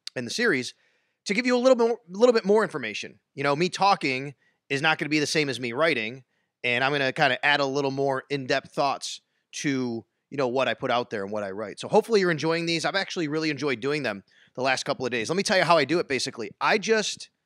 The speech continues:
kinda open up my recording device on my computer. I hit record. I'm sitting right now on the couch in my living room. That's what I'm doing,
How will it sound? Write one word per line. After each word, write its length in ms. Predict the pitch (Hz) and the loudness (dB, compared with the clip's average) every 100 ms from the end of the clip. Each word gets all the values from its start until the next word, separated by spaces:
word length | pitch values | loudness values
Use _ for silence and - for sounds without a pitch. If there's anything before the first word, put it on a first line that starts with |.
| _ _ _ _ _ - | _ _ _ _ _ -2
kinda 320 | 165 165 101 _ _ _ _ _ | 2 2 -2 _ _ _ _ _
open 240 | 160 190 160 | -4 0 0
up 160 | 175 | 0
my 220 | 143 139 | 2 0
recording 440 | 131 127 - 151 160 | 0 -2 -2 -2 -2
device 380 | 160 165 175 143 | -2 -2 -2 -4
on 80 | |
my 80 | 131 | -6
computer. 540 | 120 113 131 160 190 - _ _ _ _ - | -8 -6 -4 -4 -6 -12 _ _ _ _ -2
I 140 | 131 | -2
hit 180 | 131 160 | 0 -4
record. 360 | 143 - 156 - | -6 -4 -2 -2
I'm 160 | 135 | -6
sitting 360 | 127 - 190 165 | -4 -2 -2 -2
right 240 | 131 165 | 0 0
now 440 | 165 160 117 107 120 _ _ _ _ _ _ | 0 -2 -2 -4 -10 _ _ _ _ _ _
on 140 | 135 147 | -2 -2
the 40 | |
couch 380 | - 175 135 - | 0 2 2 0
in 60 | 127 | -4
my 100 | 123 | -2
living 260 | 143 135 | -2 -6
room. 200 | 101 73 _ _ | -10 -16 _ _
That's 180 | 143 139 | -4 -4
what 80 | 156 | -4
I'm 100 | 147 | -6
doing, 240 | 147 80 | -6 -10